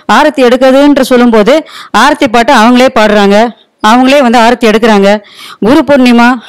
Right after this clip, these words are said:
அந்த மாதிரி சு-, முக்கியமான நாட்கள், சரஸ்வதி பூஜை இந்த மாதிரி முக்கியமான நாட்கள், விஜயதசமி நாட்கள்லாம் ஜனங்களுக்கு வந்து நாங்க பன்னீர் அபிஷேகம்னு ஒண்ணு வைக்கிறோம். கிட்டத்தட்ட ஒரு இருநூறு பேர் அந்த பன்னீர் அபிஷேகத்துல கலந்துக்கிறாங்க. இருநூறு இல்ல முந்நூறு பேர் கூட இருப்பாங்க, பன்னீர் அபிஷேகத்துல கலந்துக்கிறாங்க.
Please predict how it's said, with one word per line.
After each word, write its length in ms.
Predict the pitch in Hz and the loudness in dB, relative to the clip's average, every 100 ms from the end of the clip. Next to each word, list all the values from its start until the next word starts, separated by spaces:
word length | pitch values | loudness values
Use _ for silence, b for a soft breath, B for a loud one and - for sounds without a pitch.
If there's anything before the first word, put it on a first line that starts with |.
| B B - | B B -8
அந்த 240 | 233 240 240 | -4 -2 0
மாதிரி 240 | 262 285 | 0 0
சு-, 140 | 233 | -2
முக்கியமான 600 | 226 226 226 285 262 285 269 | -2 0 0 0 2 2 0
நாட்கள், 260 | 233 240 | 0 -2
சரஸ்வதி 420 | 208 226 233 240 | -2 -2 -2 -2
பூஜை 260 | 202 214 220 | -2 0 0
இந்த 140 | 220 | 0
மாதிரி 220 | 208 240 220 | -2 -2 -2
முக்கியமான 440 | 233 254 254 262 | -2 0 2 2
நாட்கள், 300 | 220 220 233 | 0 -2 -2
விஜயதசமி 400 | 208 240 226 220 | 0 0 0 -2
நாட்கள்லாம் 640 | 214 202 175 202 202 262 - B B B B B | -2 -2 -2 -2 0 -2 -4 B B B B B
ஜனங்களுக்கு 500 | 165 247 294 262 233 | -2 0 0 0 0
வந்து 160 | 269 233 | 0 0
நாங்க 80 | 190 | -2
பன்னீர் 300 | 233 294 247 | 0 0 0
அபிஷேகம்னு 360 | 208 226 202 240 | 0 0 0 2
ஒண்ணு 140 | 185 | 0
வைக்கிறோம். 240 | 180 180 185 B B B | 0 -2 -4 B B B
கிட்டத்தட்ட 400 | - 269 240 330 | -4 -2 -2 0
ஒரு 100 | 269 | 2
இருநூறு 380 | 233 240 311 269 | 2 2 2 0
பேர் 140 | 262 294 | 0 0
அந்த 160 | 226 226 | 0 0
பன்னீர் 260 | 240 254 202 | 0 0 0
அபிஷேகத்துல 340 | 233 208 233 240 | 0 0 0 0
கலந்துக்கிறாங்க. 420 | 208 208 208 190 | 0 0 0 0
இருநூறு 340 | 196 240 262 | 0 0 0
இல்ல 140 | 302 254 | 0 2
முந்நூறு 280 | 233 254 | 2 0
பேர் 140 | 240 247 | 0 -2
கூட 160 | 247 | 0
இருப்பாங்க, 340 | 226 214 190 285 B B B - | -2 0 0 -2 B B B -2
பன்னீர் 260 | 262 294 214 | 0 0 0
அபிஷேகத்துல 280 | 233 214 190 | -2 -2 -2
கலந்துக்கிறாங்க. 540 | 208 220 202 185 208 | -2 -2 0 0 0